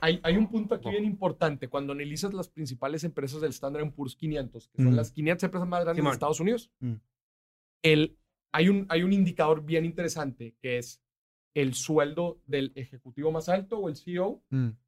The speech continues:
Speaker 1: contra el sueldo
Speaker 4: Ujú.
Speaker 1: de-,
Speaker 2: Más jodido.
Speaker 1: del, del más
Speaker 3: Ya.
Speaker 1: fregado.
Speaker 3: Sí.
Speaker 1: Y el, el ratio promedio es trescientos a uno.
Speaker 2: Ujú.
Speaker 3: ¿Promedio en Estados Unidos o
Speaker 1: De
Speaker 3: en el
Speaker 1: las
Speaker 3: mundo?
Speaker 1: quinientas, no, de las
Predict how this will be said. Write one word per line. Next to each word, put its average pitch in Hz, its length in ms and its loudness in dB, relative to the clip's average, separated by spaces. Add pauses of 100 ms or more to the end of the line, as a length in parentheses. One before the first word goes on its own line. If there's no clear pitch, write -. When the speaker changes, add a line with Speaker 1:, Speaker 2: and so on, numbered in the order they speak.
Speaker 1:
contra 147 380 4
el 139 120 0
sueldo 147 560 0
Speaker 4:
Ujú. 117 340 -10
Speaker 1:
de-, 135 140 -2
Speaker 2:
Más 143 60 -6
jodido. 107 360 -4
Speaker 1:
del, 135 360 2
del 131 220 0
más 123 160 2
Speaker 3:
Ya. 135 160 8
Speaker 1:
fregado. 139 480 0
Speaker 3:
Sí. - 140 0 (480)
Speaker 1:
Y 143 160 6
el, 147 300 4
el 147 180 2 (240)
ratio 185 540 2
promedio 165 600 2 (380)
es - 320 -2 (240)
trescientos 143 960 -2 (140)
a 127 140 -2
uno. 131 340 -6 (920)
Speaker 2:
Ujú. - 120 -20
Speaker 3:
¿Promedio 175 400 2
en 165 80 0
Estados 214 240 6
Unidos 269 380 2
o 160 100 6
Speaker 1:
De 175 80 10
Speaker 3:
en - 20 10
el 180 60 6
Speaker 1:
las 165 100 4
Speaker 3:
mundo? 147 300 6
Speaker 1:
quinientas, 175 200 2
no, 175 140 6
de 139 80 -4
las 135 220 -4